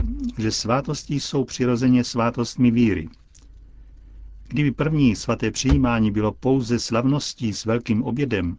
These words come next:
krásnými šaty, pěknými dárky, pak by to nebyla svátost víry. Avšak na druhé straně, můžeme-li ještě zahlédnout malý plamínek touhy po společenství církve,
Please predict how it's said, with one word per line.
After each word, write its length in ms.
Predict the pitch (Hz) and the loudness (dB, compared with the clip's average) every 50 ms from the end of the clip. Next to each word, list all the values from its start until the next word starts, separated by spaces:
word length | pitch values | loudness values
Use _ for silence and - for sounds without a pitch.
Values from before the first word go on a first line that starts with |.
| - - - - - | -12 -20 -20 -20 -20
krásnými 540 | _ - 107 104 104 - - - 101 101 98 | _ -4 -2 -2 -2 -2 -2 -2 -2 -2 -4
šaty, 440 | 92 - 123 123 - - - 104 90 - - - - _ - - | -4 -2 -4 -4 -4 -4 -8 -8 -8 -8 -12 -20 -20 _ -20 -8
pěknými 420 | - 113 107 104 107 107 104 98 | -6 -6 -2 0 0 0 0 0
dárky, 540 | 87 101 107 117 127 135 - - 151 143 143 - - - - | 0 0 0 0 0 0 -4 -4 -4 -4 -4 -4 -12 -20 -4
pak 160 | - 113 117 | -2 -2 0
by 100 | 117 151 | 0 -2
to 140 | 143 - 160 | -2 0 0
nebyla 320 | 147 147 147 139 143 143 139 | 0 0 0 0 0 0 -2
svátost 500 | - - 135 127 135 127 - 139 127 123 | -2 -2 0 0 0 0 -2 -4 -4 0
víry. 400 | 123 123 120 104 90 85 95 - - - _ _ - _ | 2 2 2 2 2 -2 -6 -8 -14 -20 _ _ -20 _
Avšak 380 | - - - - - 110 101 - - - - - | -14 -10 -10 -4 -4 -4 -4 -4 -10 -20 -12 -6
na 140 | - 101 113 | -2 0 0
druhé 280 | 113 120 127 131 143 143 | 0 2 2 2 2 0
straně, 540 | - - - 139 135 135 135 143 147 151 - - - - - - _ - - | -2 -4 0 2 4 4 6 4 2 2 -2 -8 -20 -20 -20 -20 _ -20 -2
můžeme-li 480 | - 117 127 131 143 180 180 196 185 160 | 2 4 4 4 4 4 2 2 2 2
ještě 360 | 131 127 127 - - - 127 | 2 2 0 0 0 0 0
zahlédnout 640 | 107 107 117 120 131 147 151 151 147 131 110 - - | 2 2 2 2 2 0 0 0 0 0 0 0 0
malý 340 | 101 101 123 147 160 160 | 0 0 0 0 0 -2
plamínek 640 | 147 - 127 123 127 135 139 143 135 117 104 95 92 - | -4 0 0 2 2 4 4 4 4 4 2 0 -6 -6
touhy 380 | - 127 139 143 127 110 104 98 | -2 0 0 0 0 0 -4 -4
po 140 | 95 - 120 | -2 -4 -4
společenství 800 | - - - 139 123 123 - - 123 117 110 - - - 120 104 | -4 -2 -4 -2 -2 -2 0 0 0 0 0 -2 -6 -6 -6 -6
církve, 540 | 95 - - 127 131 123 - - - 92 92 | -6 -2 -2 0 -2 -2 -4 -10 -12 -12 -12